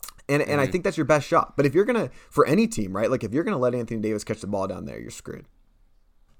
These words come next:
Speaker 2: Yeah, I, I got a follow-up question on that. Do you think if we saw a Clippers-Lakers playoff series, we would see Kawhi or Paul George on Anthony Davis? Or is it
Speaker 1: Potentially.
Speaker 2: too big of a height
Speaker 1: Potentially.
Speaker 2: difference?
Speaker 1: I, I don't think it would happen to start any series.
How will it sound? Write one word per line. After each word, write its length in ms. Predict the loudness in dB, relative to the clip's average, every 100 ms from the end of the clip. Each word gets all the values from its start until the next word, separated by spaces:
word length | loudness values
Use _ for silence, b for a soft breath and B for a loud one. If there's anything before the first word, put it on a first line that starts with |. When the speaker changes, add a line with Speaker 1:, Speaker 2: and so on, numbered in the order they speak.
| -12
Speaker 2:
Yeah, 280 | -6 -4 -2
I, 260 | 0 2 2
I 20 |
got 160 | 2 0
a 60 |
follow-up 460 | -2 -4 -4 -4 -6
question 440 | -6 -6 -8 -10
on 200 | -8 -8
that. 240 | -8 -10 -12 _ b b b
Do 100 | -2
you 100 | -2
think 260 | 0 -2 -2
if 160 | -6
we 140 | -6 -6
saw 260 | -2 -2 -2
a 60 |
Clippers-Lakers 1080 | -8 -8 -8 -6 -8 -8 -6 -6 -4 -8 -8
playoff 380 | -8 -4 -2 -2
series, 500 | -6 -8 -6 -6 -8
we 120 | -6 -6
would 140 | -6
see 180 | -8 -10
Kawhi 800 | -8 -6 -4 -2 0 0 -2 -6 b b b
or 180 | -8
Paul 380 | -6 -4 -4 -4
George 600 | -6 -8 -6 -6 -8 -14 -12
on 160 | -8 -6
Anthony 360 | -8 -8 -10
Davis? 420 | -8 -10 -12 -18 _ _ _ _ _ _ _ _ _ _ _ _ _ _ _ _ _ _ _ -20 _ _ _ _ _ _ _ 6
Or 40 |
is 40 |
it 60 | 12
Speaker 1:
Potentially. 380 | 12 12 2 -2
Speaker 2:
too 60 | -4
big 140 | -2
of 60 | 4
a 40 |
height 40 |
Speaker 1:
Potentially. 380 | 8 8 8 -2
Speaker 2:
difference? 200 | 4 6
Speaker 1:
I, 100 | 6
I 40 | 6
don't 160 | 4
think 160 | 2 2
it 60 |
would 100 | 4
happen 340 | 4 2 2 -2
to 100 | -4
start 400 | -4 0 0 -2
any 180 | -4 -6
series. 580 | -6 -10 -12 -14 -20 -16